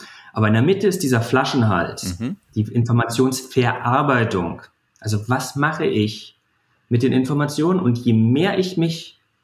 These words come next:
Speaker 1: tief, tief mit den, äh, mit dem Lernstoff beschäftige, desto besser kann ich es behalten. Also was heißt tiefes Lernen? Was heißt Informationsverarbeitung? Das, was ich schon vorhin beschrieben habe,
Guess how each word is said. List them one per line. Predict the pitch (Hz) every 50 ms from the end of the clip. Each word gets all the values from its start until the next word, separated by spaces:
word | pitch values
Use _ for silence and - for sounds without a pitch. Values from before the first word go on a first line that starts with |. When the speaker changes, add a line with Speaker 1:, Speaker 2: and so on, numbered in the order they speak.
| _ _ _ _ _ _ -
Speaker 1:
tief, | - - 240 254 262 - - - - - - - -
tief | - - 208 190 135 113 - - - - -
mit | 120 120 120 117 127
den, | 123 120 117 117
äh, | 113 117 120 117 113 113 113 110 110 110 110 110 110
mit | 110 110 113 113 123 - - - - - 120 120 120
dem | 127 123
Lernstoff | 120 135 180 214 214 - - 104 92 90 - - - - - _ _ _ _ _ _
beschäftige, | - 104 - - 170 185 180 180 - 120 120 123 156 190 220 - - - - - - _ _ _ _ -
desto | 131 123 123 - 127 120
besser | 120 127 131 131 170 170 160
kann | 165 - - - 135 131 135
ich | 131 - - 127 117 - - - -
es | 117 113 113 - - - _ -
behalten. | 107 107 107 107 110 110 107 101
Also | 107 107 110
was | 113 - - -
heißt | 156 147 - -
tiefes | - - 180 180 180 160 - - -
Lernen? | 95 92 - 80 80 80 - _
Was | 110 113 -
heißt | 135 131 127 -
Informationsverarbeitung? | 131 127 127 135 127 127 120 - 143 143 139 - - 87 90 90 82 85 95 90
Das, | - 135 151 - - -
was | 139 135 143
ich | 131 127
schon | - 131 123 127 123
vorhin | 123 127 135 139 127
beschrieben | 120 117 - 131 151 165 175
habe, | 185 190 190 185